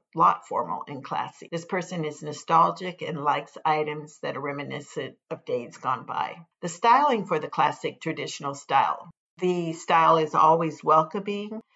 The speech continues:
Sometimes a beautiful traditional area rug establishes the color. This area rug a lot of times would be on a wood floor. For a less busy look, again, you can incorporate the classic transitional style sofa and chairs, the little bit more modern style, along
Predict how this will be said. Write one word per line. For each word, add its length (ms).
Sometimes 540
a 60
beautiful 460
traditional 640
area 340
rug 380
establishes 920
the 120
color. 460
This 180
area 360
rug 320
a 40
lot 220
of 80
times 400
would 140
be 160
on 180
a 60
wood 380
floor. 580
For 420
a 80
less 300
busy 380
look, 340
again, 460
you 100
can 220
incorporate 680
the 60
classic 600
transitional 840
style 480
sofa 320
and 200
chairs, 520
the 120
little 240
bit 140
more 180
modern 460
style, 540
along 580